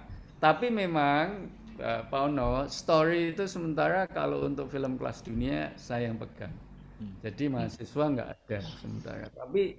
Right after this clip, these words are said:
Speaker 1: belajar boleh. Tapi memang levelnya karena ini jualannya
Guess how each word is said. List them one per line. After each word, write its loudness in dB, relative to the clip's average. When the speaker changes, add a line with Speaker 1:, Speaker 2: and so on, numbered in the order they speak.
Speaker 1:
belajar -2
boleh. -4
Tapi -4
memang 0
levelnya 0
karena 2
ini -4
jualannya 0